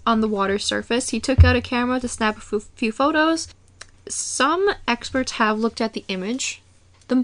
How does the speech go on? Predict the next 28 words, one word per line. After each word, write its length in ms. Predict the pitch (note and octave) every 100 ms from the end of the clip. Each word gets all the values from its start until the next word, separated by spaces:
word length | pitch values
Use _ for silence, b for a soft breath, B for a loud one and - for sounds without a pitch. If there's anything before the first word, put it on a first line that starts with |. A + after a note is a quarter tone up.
| -
clearest 480 | - D4+ D4 C4+ -
one 240 | A3+ G#3
that 120 | G#3 G3
he 160 | G#3+
provided, 640 | G3+ G#3 F3 F#3 A#3 E4 F4+ B B B B -
um, 460 | A3 G#3+ G#3+ G#3+ G#3 -
and 540 | G#3+ A3 G#3+ G#3 G#3 - - - -
argued 420 | A#3+ A#3 B3 A3
that 140 | G#3 G3+
it 100 | F#3
was 240 | G#3+ - -
altered 400 | G#3 A3+ C4 A#3
with 120 | G#3+
Photoshop, 800 | - - B3+ A3 G3+ G#3 G3 G#3
which 220 | G3+ -
is 120 | A3 - -
unfortunate, 920 | C4 C4 A#3 A#3+ - F3+ E3+ - - - _ - - B B B B -
while 720 | A#3 D#4 D#4 A#3 G#3+ A#3 - -
others 340 | C#4+ D#4 E4 -
argue 340 | B3 B3 A#3+ B3
that 120 | G#3
the 80 | -
photo 360 | - A3 G#3+
is 120 | G#3+ -
actually 640 | - A#3+ B3 - C#4+ D4 -
of 200 | A#3 A3+
a 100 | G#3+ - -
giant 580 | - G#3+ A3 C#4+ D4